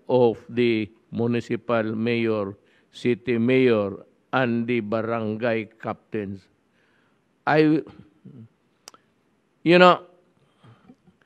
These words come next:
kayo mga barangay captain, uh, do you know that, uh, you have committed a crime of dereliction of duty?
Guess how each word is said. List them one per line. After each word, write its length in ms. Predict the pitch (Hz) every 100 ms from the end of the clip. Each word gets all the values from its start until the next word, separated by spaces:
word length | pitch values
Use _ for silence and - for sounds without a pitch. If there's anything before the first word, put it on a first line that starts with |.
| _ _ _
kayo 240 | - 185 196
mga 160 | 190
barangay 480 | 165 165 156 139 120
captain, 560 | 127 98 95 90 87 80 _ _ _ _ _ _ _ _ _ _ _ _ _ _ _ _ _ _ _ _ _ -
uh, 400 | 147 147 143 131 - -
do 240 | 160 151
you 160 | 175 190
know 480 | 220 185 170 147 117 - _ _ -
that, 240 | 139 131 _
uh, 160 | 135 131
you 400 | 123 151 156 147
have 320 | 139 139 120
committed 800 | - 131 139 139 135 127 113 107 - _ _ _ _ _ _ _
a 80 | 131
crime 640 | 110 135 131 131 123 117
of 160 | 113 104 _ _ _ _ _ _ _ _ -
dereliction 960 | 117 147 147 143 135 - - 131 120 -
of 80 | 110 -
duty? 400 | 110 104 107